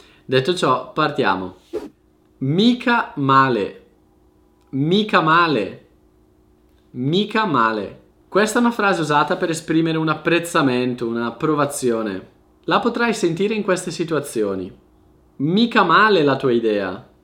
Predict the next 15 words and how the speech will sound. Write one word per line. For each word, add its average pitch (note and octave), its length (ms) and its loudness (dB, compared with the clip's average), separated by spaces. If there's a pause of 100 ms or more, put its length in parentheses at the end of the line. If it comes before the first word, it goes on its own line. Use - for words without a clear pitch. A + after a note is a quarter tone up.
(480)
"Mica G3 500 2
male F#3 400 4
la C3+ 140 2
casa C#3 280 0
di B2+ 120 -2
tua B2 240 -2
zia." G#2+ 520 -4 (1080)
Passiamo G3+ 400 -2
alla G3 140 2
numero F3+ 260 0
due F3+ 220 0
che F3+ 100 0
è D3 40 2
"meno D#3+ 680 2
male". C3 600 2